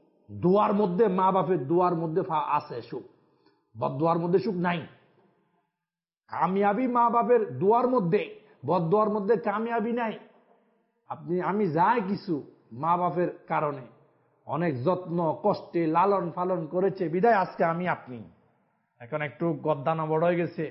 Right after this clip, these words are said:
মা বাপকে মানতেছি না? না, মা বাপকে মানতে হবে। মেয়ে বলি, ছেলে বলি, যে যেখানে আছি, মা বাপকে নারাজ করে যে কাজ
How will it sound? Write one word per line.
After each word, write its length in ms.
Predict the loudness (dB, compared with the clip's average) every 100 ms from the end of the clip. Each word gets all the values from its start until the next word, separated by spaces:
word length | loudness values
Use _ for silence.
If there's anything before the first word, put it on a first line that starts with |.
| -10 _ _ -10
মা 160 | -4
বাপকে 280 | -2 0 -2
মানতেছি 440 | -4 -2 -4 -4
না? 220 | -8 -10 -14 _ _ _ _ _ _ _ _ _
না, 140 | -16 -16 -18 -20 _ _ _ _ _
মা 380 | -10 -4 -2 0
বাপকে 520 | 0 0 -2 -8 -8
মানতে 680 | -6 -6 -6 -8 -10 -10 -8
হবে। 320 | -4 -4 -4 -8 _ _ _ _ _ _ _ _ _
মেয়ে 340 | -10 -6 -2 0
বলি, 320 | 0 0 -2
ছেলে 400 | -2 -2 0 -2
বলি, 400 | -4 -10 -12 -12
যে 240 | -2 4 4 4
যেখানে 380 | 2 2 -2 -4
আছি, 360 | -10 -14 -18 -18 _ _ -20 -20 _
মা 280 | -4 2 2
বাপকে 420 | 4 4 2 0
নারাজ 420 | 0 0 0 0 0 -4
করে 220 | -4 -2
যে 240 | -2 -2
কাজ 240 | 0 0